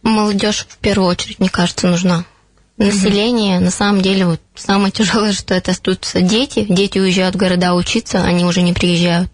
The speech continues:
Speaker 2: Мгм,
Speaker 1: Всё, то есть
Speaker 2: мгм.
Speaker 1: нет перспективы приехать. С детства ребёнок видит, ему дома дают то, то, что: «Зачем ты сюда приедешь? Это же ужас полный, тут негде работать, нет дороги, зачем, газа нет?» То есть вот, э, человек с детства, он уже весь, э, полон негатива.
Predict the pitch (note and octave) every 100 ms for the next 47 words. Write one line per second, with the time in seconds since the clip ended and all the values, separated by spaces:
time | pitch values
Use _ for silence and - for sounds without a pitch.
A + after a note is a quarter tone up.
0 | _ - A3+ G3+ G3 F3+ F#3 - G#3+ G3+
1 | G3+ - G#3 G#3+ - - F#3+ - G3+ F3
2 | - F#3+ F#3+ E3+ - - - - G3 A3+
3 | - G#3+ F#3+ F#3+ G3 F3 F#3+ B3+ B3 -
4 | - F#3+ F#3+ F#3 G3 G#3+ F#3 F3+ - -
5 | A#3 C#4 G3 - - F#3 - C#4 D#4+ B3
6 | A3+ A3 G3 G3+ A#3 F#3+ - F3+ F#3 G3
7 | B3+ C#4 F#3 - A3 A3 F3+ F3+ G#3+ G#3+
8 | F#3+ F3+ F3+ F#3+ F#3+ F#3 F#3 F#3+ G#3 G3
9 | F#3 F3 F3+ F#3+ - G3+ F#3 F#3+ F3+ F3
10 | F3 - - - - - F3+ G3 G3+ -
11 | - - - F#3 F3 F3 A3 G3 A#3 G#3
12 | F#3+ G#3 - F#3 F#3 F3 E3 E3 F#3 E3+
13 | - F3 E3+ E3 E3 - - - - _
14 | - G#3 G3+ F3+ F3+ F3 - C#4+ A3+